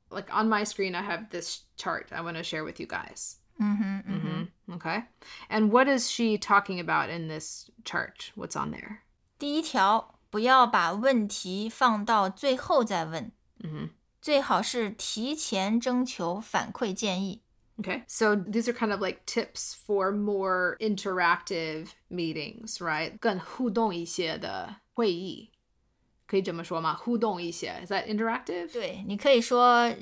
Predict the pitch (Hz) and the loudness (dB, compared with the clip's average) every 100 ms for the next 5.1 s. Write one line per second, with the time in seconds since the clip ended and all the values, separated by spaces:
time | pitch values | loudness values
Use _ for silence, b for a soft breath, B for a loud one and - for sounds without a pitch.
0 | 247 262 226 208 202 240 233 233 233 233 | 6 8 8 4 4 4 6 6 6 2
1 | 254 _ _ 196 185 185 247 247 247 208 | -4 _ _ -4 -4 -2 -2 2 2 2
2 | 190 180 220 - 254 202 240 240 208 - | 0 -4 -6 0 2 4 6 6 2 -2
3 | 208 240 190 - _ _ _ - - - | 2 2 0 -8 _ _ _ -6 -6 -6
4 | - 175 180 190 208 226 208 - - 185 | -10 -8 -6 -6 -6 -6 -6 -6 -10 -12
5 | - | -14